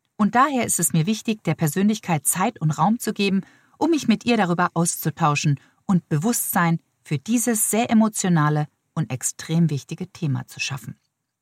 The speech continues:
Ich wünsche dir nun eine gute Zeit mit bewussten Momenten für Veränderungen, die anstehen, ob große oder kleine, begleitende Glücksmomente dabei und ich gebe dir noch Folgendes mit auf den Weg.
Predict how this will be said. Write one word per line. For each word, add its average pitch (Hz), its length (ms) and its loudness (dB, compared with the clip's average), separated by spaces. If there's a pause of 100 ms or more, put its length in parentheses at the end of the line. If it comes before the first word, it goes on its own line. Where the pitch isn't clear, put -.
(720)
Ich - 120 -2
wünsche 392 240 0
dir 269 160 4
nun 240 160 6
eine 175 400 2
gute - 260 0
Zeit - 420 -2
mit 185 340 -4
bewussten 202 540 0
Momenten 190 600 2
für 160 460 0
Veränderungen, 214 720 0
die 254 120 -4
anstehen, 254 540 0 (400)
ob - 160 -8
große 151 500 -2
oder 127 220 -2
kleine, 214 380 4 (440)
begleitende 240 600 2
Glücksmomente 233 720 2
dabei 202 400 2
und 269 160 -2
ich - 160 -6
gebe 247 240 0
dir 214 280 2 (440)
noch 226 180 2
Folgendes 165 560 0
mit 151 200 -4
auf - 160 -10
den 143 180 -2
Weg. - 240 -12